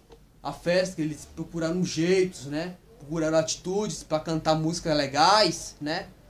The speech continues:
Então, eu não percebia as desculpas que a gente tá passando com essas festas, né?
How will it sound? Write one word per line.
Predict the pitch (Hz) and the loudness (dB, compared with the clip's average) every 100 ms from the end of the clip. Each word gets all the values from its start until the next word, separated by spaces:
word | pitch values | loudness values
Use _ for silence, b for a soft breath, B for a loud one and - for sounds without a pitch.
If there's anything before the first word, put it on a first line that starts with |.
| - _ _ - - | -20 _ _ -20 -14
Então, | 123 165 190 - - - - - | -4 -2 0 -4 -10 -20 -18 -6
eu | 156 190 | 0 0
não | 214 | 0
percebia | 214 - 254 175 180 170 131 117 - - - - - - - | -2 -2 0 0 0 2 0 -4 -16 -20 -20 -20 -20 -20 -10
as | 147 156 | -6 -4
desculpas | 156 - - 240 202 185 | -6 -6 2 2 2 -4
que | 202 | -2
a | |
gente | 175 | -2
tá | 208 190 185 175 | 0 -2 -4 -6
passando | - 165 - 208 214 | -8 -8 0 2 2
com | 180 | -2
essas | 208 214 | -8 -8
festas, | - 160 160 160 123 - | 0 4 4 2 -8 -6
né? | 143 175 | -4 -4